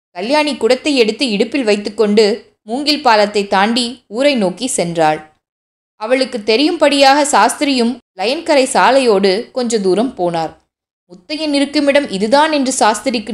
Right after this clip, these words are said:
நிச்சயமாய் தெரிந்துவிட்டது. ஆனால் கல்யாணியின் மர்மம் இன்னதென்று முழுவதும் விளங்கவில்லை.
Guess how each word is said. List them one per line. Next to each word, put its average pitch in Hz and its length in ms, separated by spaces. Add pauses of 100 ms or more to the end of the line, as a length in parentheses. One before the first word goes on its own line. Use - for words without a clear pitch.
நிச்சயமாய் 254 600
தெரிந்துவிட்டது. 180 880 (320)
ஆனால் 214 560
கல்யாணியின் 269 680
மர்மம் 226 560
இன்னதென்று 240 560
முழுவதும் 233 600
விளங்கவில்லை. 180 760